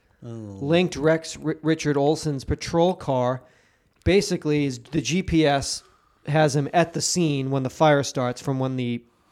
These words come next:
Speaker 2: uh, bystanders and eyewitnesses, they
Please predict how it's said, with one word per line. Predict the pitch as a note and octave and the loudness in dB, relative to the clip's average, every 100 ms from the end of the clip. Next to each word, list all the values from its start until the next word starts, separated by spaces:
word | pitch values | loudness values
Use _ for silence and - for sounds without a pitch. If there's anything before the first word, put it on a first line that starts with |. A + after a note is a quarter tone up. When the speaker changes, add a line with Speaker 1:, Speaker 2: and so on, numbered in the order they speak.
| _ | _
Speaker 2:
uh, | C#3 C3 A#2+ A2+ - _ _ - _ - | -6 -6 -6 -10 -14 _ _ -20 _ -20
bystanders | C#3 D#3 D#3 D3 E3 D3 C#3+ C#3+ C#3+ | -2 2 2 2 0 2 2 0 0
and | C3+ | 0
eyewitnesses, | C3+ B2+ C#3+ D3 - D3+ B2+ | 2 2 2 0 0 -2 -2
they | B2+ A#2+ | -2 -4